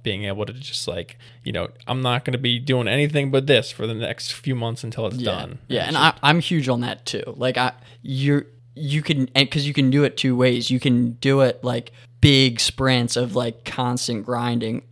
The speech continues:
Speaker 2: or you can do, like, just a really long, li-, like,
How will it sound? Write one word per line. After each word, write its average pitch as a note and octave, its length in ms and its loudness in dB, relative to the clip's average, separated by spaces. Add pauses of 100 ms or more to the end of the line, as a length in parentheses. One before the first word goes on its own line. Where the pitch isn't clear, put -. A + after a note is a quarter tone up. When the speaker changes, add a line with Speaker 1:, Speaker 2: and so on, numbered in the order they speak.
Speaker 2:
or D3 300 -2
you C#3+ 140 -4
can C3 180 2
do, C3 160 2
like, B2+ 340 0 (280)
just C3+ 180 0
a C3 100 4
really B2+ 720 0 (260)
long, B2 960 2
li-, B2 200 0
like, B2+ 340 -4